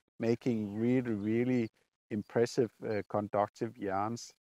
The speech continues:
And they are good at that, and I think they should keep being good at that. So thinking of how you build a, a smart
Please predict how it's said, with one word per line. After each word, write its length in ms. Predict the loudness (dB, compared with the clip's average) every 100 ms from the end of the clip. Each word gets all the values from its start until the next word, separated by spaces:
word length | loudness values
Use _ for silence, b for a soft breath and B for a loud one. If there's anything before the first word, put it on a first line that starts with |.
| _ -4
And 140 | 4
they 160 | 8 8
are 40 |
good 220 | 6 2
at 120 | 2 4
that, 280 | 6 4 -4 _ _ _
and 160 | 0 2
I 60 | 2
think 240 | 2 2
they 140 | 0
should 200 | 0 -4 -6 _
keep 160 | -4 -4 -2
being 200 | 0 2
good 220 | 2 2
at 120 | 2 0
that. 220 | 0 -2 _ _ _ _ _ _ _
So 480 | 2 4 6 2 -6 _ _
thinking 380 | 2 2 2 0
of 240 | 4 2 2 -8
how 380 | -2 6 8 8
you 140 | 4 0
build 440 | 2 2 2 0
a, 340 | -6 -4 -4 -6 -12
a 320 | -8 -4 -4 -6 -12
smart 400 | -16 -2 2 2